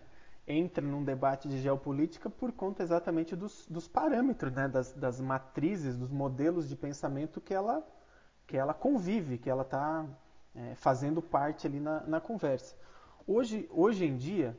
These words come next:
e aí boa parte dos nossos ouvintes aí são, é, educadores ou educandos, né? Boa parte de quem tá escutando a gente é ou, ou colega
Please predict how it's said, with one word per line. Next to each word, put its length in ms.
e 80
aí 180
boa 200
parte 320
dos 180
nossos 320
ouvintes 500
aí 120
são, 400
é, 300
educadores 960
ou 120
educandos, 580
né? 220
Boa 240
parte 280
de 80
quem 160
tá 120
escutando 420
a 40
gente 300
é 240
ou, 400
ou 100
colega 680